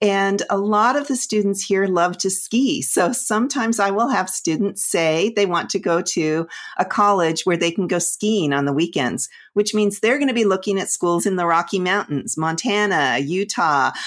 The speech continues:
Colorado, um, parts of Northern California. Those are, or maybe the Northeast, Vermont. All of those are places that might be interesting to kids who want to be able to ski on the weekends.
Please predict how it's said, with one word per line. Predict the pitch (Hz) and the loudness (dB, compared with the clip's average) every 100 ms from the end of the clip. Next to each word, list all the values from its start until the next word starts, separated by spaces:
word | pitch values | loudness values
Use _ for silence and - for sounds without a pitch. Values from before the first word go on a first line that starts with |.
| - - | -8 -2
Colorado, | 202 185 190 190 196 196 170 147 135 - - - - | 2 4 4 4 4 4 4 4 2 -2 -6 -8 -4
um, | 143 139 135 131 _ - | 0 2 0 -2 _ -4
parts | 180 190 190 - | 0 0 -2 -2
of | 180 175 156 | 2 2 2
Northern | 170 165 190 196 190 | 0 0 2 2 0
California. | 233 190 185 - 185 180 143 - - - - | -2 -2 -4 -2 -2 0 0 -2 -8 -14 -2
Those | 196 220 240 240 | 2 4 2 0
are, | 220 - - | -4 -4 0
or | 202 | 2
maybe | 214 220 226 226 220 | 2 2 2 2 0
the | 208 208 | 0 2
Northeast, | 214 220 220 247 151 - - | 2 2 0 0 0 -2 -4
Vermont. | 175 180 208 220 156 113 - - - | -2 2 2 2 0 -4 -8 -12 -2
All | 208 220 262 | 2 4 4
of | 262 214 | 0 2
those | 196 185 | 2 2
are | 175 | -2
places | - 160 160 160 147 | -2 -2 -2 -2 -4
that | - | -2
might | 156 - | -2 0
be | 160 | 0
interesting | 156 147 139 - 139 131 | -2 -2 -2 -2 -2 -2
to | 135 | -2
kids | - 139 - | -2 -2 -2
who | 151 | -2
want | 135 131 | -2 -4
to | - | -4
be | 139 | -4
able | 143 139 | -4 -4
to | 139 | -4
ski | - - 220 | -2 0 2
on | 160 127 | 2 2
the | |
weekends. | 120 85 - 71 - - - | -2 -4 -4 -4 -6 -10 -12